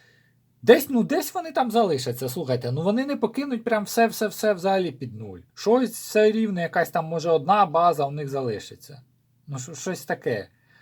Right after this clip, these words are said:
Ви, цей буде розтягнутий в часі. Це домовлено все, ось, їм зато пообіцяли. Ну, тут, до речі, до речі, ще вагання певне є.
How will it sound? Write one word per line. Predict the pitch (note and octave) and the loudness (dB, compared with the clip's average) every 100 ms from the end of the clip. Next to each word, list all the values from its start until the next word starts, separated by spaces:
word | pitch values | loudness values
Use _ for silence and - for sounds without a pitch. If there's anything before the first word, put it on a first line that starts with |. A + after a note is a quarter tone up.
| - | -4
Ви, | C3 B3+ C4 G#3 | 2 4 4 2
цей | - G3+ F#3 | 2 -2 -2
буде | F3 F3+ | -6 -4
розтягнутий | F3 C#3+ F#3+ F#3+ F#3 F3 | -4 0 2 2 0 -8
в | E3 | -10
часі. | B2 A#2+ G#2 F#2+ - B2 _ _ _ _ _ _ | -6 -4 -4 -6 -14 -20 _ _ _ _ _ _
Це | - D3+ D3+ D#3 D3+ D3+ D3 C3 - _ | -6 0 4 4 4 2 0 -6 -18 _
домовлено | C3+ E3 E3+ A#3 A#3 G#3+ G3 F#3+ | -2 0 4 6 6 4 0 -4
все, | E3 - E3 F3 E3+ E3+ | -8 -4 -2 0 -2 -4
ось, | D3 D3 D#3+ D3 - _ | -2 0 0 0 -6 _
їм | C#3 E3 D#3+ | -8 -6 -4
зато | D3+ D3 | -4 -6
пообіцяли. | D3 C3+ C3 B2 A2 F#2 F2 - _ _ _ _ _ _ _ _ _ _ - | -6 -4 -4 -8 -10 -12 -14 -20 _ _ _ _ _ _ _ _ _ _ -2
Ну, | A3+ C#4 | 0 2
тут, | B3+ G3+ | 2 6
до | A3+ | 6
речі, | A3+ A3 A3 | 6 4 2
до | F#3 F#3+ | -2 0
речі, | E3+ B2 G#2 - G#2 | 2 2 0 -8 -10
ще | - F3+ | -4 2
вагання | F#3+ F3 F3+ C#3 B2 | 6 6 6 4 -4
певне | A2+ C3 A#2 B2 B2 | -4 -4 -2 -2 -4
є. | B2+ F#3+ A3 | -2 0 0